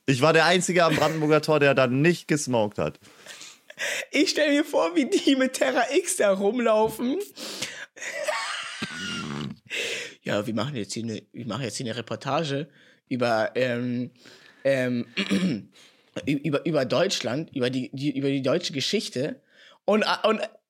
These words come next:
Speaker 2: in, in Berlin und alle so, äh, four twenty.
Speaker 1: <laughs>
Speaker 2: Ja, warte mal, ähm,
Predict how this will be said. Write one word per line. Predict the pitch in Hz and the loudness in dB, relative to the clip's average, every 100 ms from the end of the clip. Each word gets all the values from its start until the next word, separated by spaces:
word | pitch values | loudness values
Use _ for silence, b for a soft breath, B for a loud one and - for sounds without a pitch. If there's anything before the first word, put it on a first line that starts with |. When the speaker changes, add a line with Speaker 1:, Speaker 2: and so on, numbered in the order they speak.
| - | -2
Speaker 2:
in, | 196 196 | -2 0
in | - 180 | -2 2
Berlin | 175 131 170 208 240 311 _ b b b - | 2 2 2 0 -2 -6 _ b b b 0
und | 208 202 | 2 4
alle | 214 | 4
so, | 196 202 185 - _ _ - | 4 4 2 -6 _ _ 2
äh, | 233 240 233 | 4 6 2
four | - 226 214 | 2 2 4
twenty. | 262 294 330 294 262 262 262 269 - | 6 6 6 2 4 4 4 2 0
Speaker 1:
<laughs> | 92 | 0
Speaker 2:
Ja, | 196 208 185 165 | 4 4 4 4
warte | 185 208 | 2 2
mal, | 196 156 - | 2 2 2
ähm, | 180 175 175 170 | 2 2 0 -4